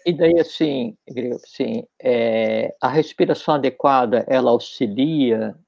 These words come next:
é, na sutilização orgânica? Claro que sim. Né? Porque você vai, vai respirar, você vai pegar a vitalidade, vai pegar a alma do sol a cada respiração, que é prana, e aí isso aí, então,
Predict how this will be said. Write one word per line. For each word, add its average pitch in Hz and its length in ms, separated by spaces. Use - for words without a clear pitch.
é, 113 280
na 117 140
sutilização 120 840
orgânica? 127 800
Claro 156 320
que - 120
sim. - 440
Né? 143 120
Porque 143 300
você 147 140
vai, 139 300
vai 131 140
respirar, 131 720
você - 260
vai 123 140
pegar 123 300
a 123 40
vitalidade, 123 1120
vai 127 100
pegar 127 320
a 123 100
alma 139 360
do 123 140
sol 139 640
a - 100
cada 131 320
respiração, 123 920
que - 120
é - 20
prana, 143 880
e 131 80
aí 143 120
isso 143 200
aí, 147 60
então, 151 520